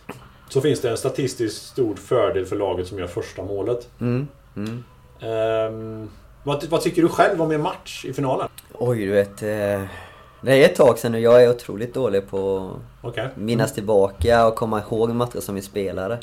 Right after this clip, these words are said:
Speaker 2: Jag kan ha svårt med en match som är en vecka bort.
Speaker 1: Ja.
Speaker 2: Ehm.
Speaker 1: Men det är kanske lika bra å andra sidan, för det här var ju i mitt tycke, jag, jag är ju tvärsom, jag minns ju
Speaker 2: Mm.
Speaker 1: grejer hur länge som helst.
Speaker 2: Mm. <laughs>
Speaker 1: Det är på gott och på ont, men,
Speaker 2: Mm.
Speaker 1: eh, det kändes ju,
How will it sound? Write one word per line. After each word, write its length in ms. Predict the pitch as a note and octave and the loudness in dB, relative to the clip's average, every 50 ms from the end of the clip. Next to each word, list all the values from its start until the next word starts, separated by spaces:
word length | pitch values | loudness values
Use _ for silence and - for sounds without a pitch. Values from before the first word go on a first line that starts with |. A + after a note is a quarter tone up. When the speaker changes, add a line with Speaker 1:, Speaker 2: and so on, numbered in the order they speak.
| - - - - - - - - | -12 -20 -20 -20 -20 -20 -20 -16
Speaker 2:
Jag 100 | - - | -14 -10
kan 100 | - G#2+ | -6 -4
ha 60 | A2 A#2 | -4 -4
svårt 260 | - - G2+ G2+ G2+ | -2 -2 -2 -2 -2
med 40 | G2+ | -2
en 40 | G#2 | -2
match 160 | G#2+ F#2+ G2 | -4 -4 -4
som 120 | - G2+ G2 | -4 -6 -4
är 140 | F2+ F2+ F#2+ | -4 -2 -2
en 100 | G2 A2 | -2 -2
vecka 260 | A#2+ B2+ - - G2 | -2 -2 -2 -4 -4
bort. 280 | F#2+ F#2+ E2+ E2+ - - - - - | -2 -2 -4 -4 -8 -20 -20 -20 -16
Speaker 1:
Ja. 580 | - G2+ G2+ G#2 - - - - - - - A2+ | -12 -10 -10 -10 -10 -14 -18 -20 -14 -4 2 6
Speaker 2:
Ehm. 680 | A#2 B2 B2+ B2+ B2+ B2 B2 B2 B2 B2 B2 B2 B2 B2 B2 - - - - - - - - - - - - - - | 10 10 12 12 12 12 12 12 10 8 6 4 2 0 -4 -8 -18 -20 -20 -20 -20 -20 -20 -20 -20 -20 -20 -18 -12
Speaker 1:
Men 100 | - G#2+ | -8 -6
det 60 | G#2 | -6
är 40 | F2+ | -4
kanske 240 | F#2 F2+ F2 F#2 B2+ | -4 -4 -2 -2 0
lika 260 | D#3+ E3+ D3 - F#2 | 0 -2 -2 -4 -6
bra 120 | F2+ E2+ D2+ | -4 -4 -4
å 180 | - - - | -2 -2 -2
andra 180 | D#3+ G#2+ F#2 - | -2 -2 -2 -2
sidan, 300 | - G2+ F2 E2 E2+ - | -2 -2 -4 -4 -6 -6
för 80 | - | -4
det 60 | G2+ F#2+ | -2 -2
här 140 | F#2+ F#2+ | -2 -2
var 160 | A2 C3 B2 G#2+ | -2 0 0 0
ju 260 | G#2 G#2+ G#2+ G#2+ - - - - | -2 -4 -6 -6 -10 -12 -14 -14
i 80 | B2 A2 | -12 -10
mitt 260 | G#2 F#2+ F#2 - - | -8 -8 -10 -8 -8
tycke, 240 | - - - - G#2+ | -10 -10 -8 -6 -4
jag, 280 | G2+ A2+ B2+ C3+ C3+ | -2 -2 0 0 2
jag 120 | C3+ D3+ E3 | 4 6 6
är 40 | |
ju 60 | E3+ D#3 | 4 4
tvärsom, 400 | - - - - - D3 A2 - - | 2 0 0 0 0 -2 -2 -4 -4
jag 120 | A2 B2 | -4 -4
minns 200 | A#2+ A2+ A#2 A2+ A2+ | -2 -2 -2 -2 -2
ju 0 | |
Speaker 2:
Mm. 80 | G#2+ A2 | -2 -2
Speaker 1:
grejer 160 | G2+ G2 F#2 | -2 -2 -2
hur 80 | G2 | -2
länge 160 | G2 G2 F#2+ F#2 | -4 -6 -8 -10
som 140 | - G2+ | -10 -10
helst. 280 | F#2 A#2 A2+ A#2 A#2+ A#2 A#2+ C#3 C3 - - | -8 -6 -6 -6 -4 -4 -4 -4 -2 0 0
Speaker 2:
Mm. 120 | E3 D#3 - - C3+ - - A#2+ A#2+ | 0 0 0 -2 -6 -6 -8 -10 -10
<laughs> 60 | - A#2+ | -10 -8
Speaker 1:
Det 220 | C3 A#2 A2+ A#2 | -4 -2 -2 -2
är 40 | A2 | -2
på 140 | - - A#2+ | -4 -4 -2
gott 240 | - G#2+ F#2 - | 0 0 0 -2
och 80 | - F#2+ | -4 -4
på 80 | G#2 G#2 | -4 -4
ont, 260 | G#2 F#2+ F2 F2+ G#2+ | -4 -6 -8 -8 -4
men, 260 | A2 A#2 A#2 A#2 A#2 A#2+ | -2 0 2 2 2 0
Speaker 2:
Mm. 280 | A#2 A2 A2 A2 A2 G#2+ | 0 2 2 2 0 -2
Speaker 1:
eh, 60 | G#2 - - - - - - - - | -4 -8 -14 -20 -20 -20 -16 -6 -2
det 120 | A#2+ A2+ | -2 0
kändes 420 | - - C#3+ B2+ A2+ G#2+ A2 G#2+ | 2 2 2 2 2 0 0 2
ju, 200 | B2 A#2+ A2+ A#2+ | 2 0 0 -2